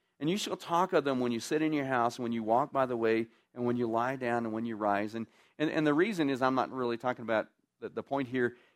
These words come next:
i-, is not that we teach our kids, but it's how. Because that same way that you do that,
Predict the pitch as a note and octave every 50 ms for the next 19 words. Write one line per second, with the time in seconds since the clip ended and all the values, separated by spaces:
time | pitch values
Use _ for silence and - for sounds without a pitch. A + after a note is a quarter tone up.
0 | _ - B2 F2 F#2+ B2 G#2+ A#2 B2 A#2+ G#2+ - B2 A2 A2 G#2+ - - F#3+ G3+
1 | - D3+ A2+ - - B2+ A2+ G2+ A2+ A#2 A2 G#2+ - - - C#3 D3 D3+ C#3+ C#3
2 | B2 G#2 G#2 - _ _ _ _ _ _ _ _ - C3 - D3+ A#2+ C3 D3 D3
3 | C3+ - - - D#3+ D#3 F3+ G3+ G#3 G3+ F3+ D3 C#3 D#3+ D#3 F3 F3+ G3+ F#3 F3
4 | - C#3+ D3+ D3+ C#3+ B2+ C3+ D#3 F3+ F#3+ E3+ E3+ D#3 D3+ D3+ -